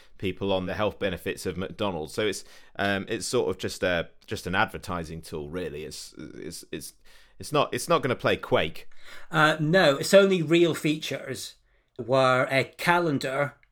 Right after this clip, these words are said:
Speaker 2: which could only really be used to track upcoming Happy Meal promotions, a handful of, uh, quote-unquote educational games, which were basically just, uh, McDonald's branded variants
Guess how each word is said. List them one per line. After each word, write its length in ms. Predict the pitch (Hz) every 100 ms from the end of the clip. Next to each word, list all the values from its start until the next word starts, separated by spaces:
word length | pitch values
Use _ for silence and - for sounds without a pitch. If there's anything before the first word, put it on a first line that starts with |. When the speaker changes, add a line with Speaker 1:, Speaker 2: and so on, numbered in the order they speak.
| _ -
Speaker 2:
which 320 | 147 - -
could 140 | 139
only 300 | 143 139 139
really 360 | 127 139 135 131
be 140 | 131
used 420 | 127 131 131 123 -
to 60 |
track 340 | 131 131 127 -
upcoming 500 | 135 - 143 131 127
Happy 340 | 131 131 143
Meal 180 | 123 120
promotions, 720 | 113 117 123 - 135 139 - - - _ _ - - - _ _
a 100 | 151
handful 640 | 156 165 156 - 160 151 147
of, 340 | 139 139 131
uh, 200 | 139 131
quote-unquote 960 | - - 143 139 139 139 - 131 147 -
educational 800 | 139 139 131 143 135 131 127 123
games, 560 | 131 123 143 135 - - -
which 200 | - 151
were 80 | 156
basically 600 | - 156 - 165 139 131
just, 440 | 120 135 117 - 127
uh, 120 | 120
McDonald's 640 | 139 135 143 131 127 123
branded 540 | - 139 123 117 127 -
variants 800 | 127 123 123 117 127 - -